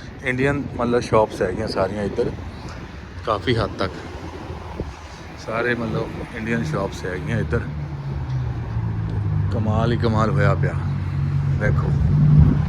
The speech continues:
ਕਿਉਂ ਆਉਂਦਾ ਸਵਾਦ ਦੇਖ ਕੇ? ਦੇਖੋ ਸੂਟ, ਸੂਟ ਹੀ ਸੂਟ, ਦੇਖੋ ਕੁੜਤੇ, ਸੂਟ, everything,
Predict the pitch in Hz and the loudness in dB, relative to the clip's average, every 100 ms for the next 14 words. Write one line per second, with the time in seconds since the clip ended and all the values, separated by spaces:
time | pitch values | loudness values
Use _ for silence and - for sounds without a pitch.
0 | - - - 135 131 131 - - - - | 4 6 6 8 10 10 8 2 0 0
1 | - - - 123 123 123 120 113 120 - | 0 0 2 4 6 6 6 6 4 6
2 | 139 131 - - - - - - 50 50 | 6 8 6 6 8 8 10 8 6 6
3 | 50 50 - - - - - - - - | 6 6 6 4 4 4 4 4 4 6
4 | - 156 156 151 151 - - - - - | 8 10 8 8 6 4 0 -2 -2 -4
5 | - - - - - - - - - - | -4 -6 -6 -6 -6 -6 -8 -8 -12 -12
6 | - - 113 104 - 120 98 - - - | -12 -8 -8 -8 -4 -2 -2 -4 -8 -10
7 | - - - - - - - - - - | -10 -10 -10 -4 -4 -4 -6 -8 -8 -10
8 | - - - 110 113 - 98 - - - | -10 -6 -2 0 -2 -4 -8 -10 -12 -12
9 | - - - 117 117 110 104 | -12 -8 -2 0 0 -2 -6